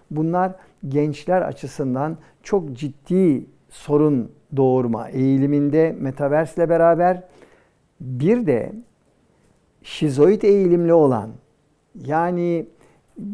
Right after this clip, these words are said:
gerçek dünyayla hayal dünyası arasındaki farkı ayıramayan, e, gerçek görüntülerle hayalindeki görüntüleri ayıramayan,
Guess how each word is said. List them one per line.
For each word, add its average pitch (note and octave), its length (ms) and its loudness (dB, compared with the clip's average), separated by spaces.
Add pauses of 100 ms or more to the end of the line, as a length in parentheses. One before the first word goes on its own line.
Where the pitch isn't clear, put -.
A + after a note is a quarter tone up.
(840)
gerçek E3+ 680 2
dünyayla E3 920 2 (120)
hayal D#3 340 4
dünyası D3+ 480 0
arasındaki D3 500 -2
farkı C3+ 380 -6
ayıramayan, C3 640 -2 (840)
e, - 280 -8 (1200)
gerçek D#3 720 0
görüntülerle D#3 1160 2
hayalindeki D3+ 840 0
görüntüleri D3 580 2
ayıramayan, C#3+ 680 0